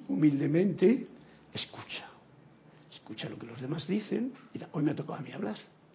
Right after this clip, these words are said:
Pero escucha lo que dicen los demás, escucha lo que está pasando, escucha lo que tú sientes y a ver cómo se sube un escalón ascendente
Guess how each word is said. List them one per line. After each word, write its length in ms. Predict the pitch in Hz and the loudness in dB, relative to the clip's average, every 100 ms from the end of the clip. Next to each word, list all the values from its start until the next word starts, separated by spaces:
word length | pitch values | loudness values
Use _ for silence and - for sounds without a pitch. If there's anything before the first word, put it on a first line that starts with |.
| - - - - - - - - - | -20 -20 -20 -20 -20 -20 -20 -12 -8
Pero 220 | 139 117 | -6 -6
escucha 640 | - - 180 - - 170 - - - | -10 -4 -2 -2 -2 -4 -6 -18 -14
lo 120 | - - | -10 -8
que 120 | 123 | -2
dicen 320 | 147 147 170 | 0 0 0
los 160 | 147 139 | 0 2
demás, 420 | 160 165 170 - - - - | 4 4 2 -6 -16 -20 -12
escucha 540 | 113 - - 165 - 127 | -10 -6 -2 -2 -2 -4
lo 100 | 120 | -6
que 80 | |
está 200 | 117 143 | -8 -8
pasando, 580 | - - 139 127 135 143 - - | -6 -2 -2 0 -4 -8 -12 -12
escucha 380 | - - 165 - | -8 -6 -4 -4
lo 100 | - | -4
que 120 | - | -8
tú 200 | - 185 | -6 -4
sientes 680 | 180 190 185 165 - 202 - - - - | 0 4 4 4 0 -2 -4 -16 -20 -10
y 100 | 120 | -8
a 60 | 113 | -4
ver 240 | 135 - | -4 -4
cómo 340 | - 139 147 143 - - | -6 -4 -2 -2 -8 -12
se 220 | - 110 | -10 -8
sube 400 | - 139 123 - - | -6 -6 -8 -10 -8
un 120 | 139 | -8
escalón 520 | 131 - 120 123 120 - | -6 -8 -10 -8 -10 -10
ascendente 720 | - 110 107 117 107 - | -12 -10 -10 -10 -10 -12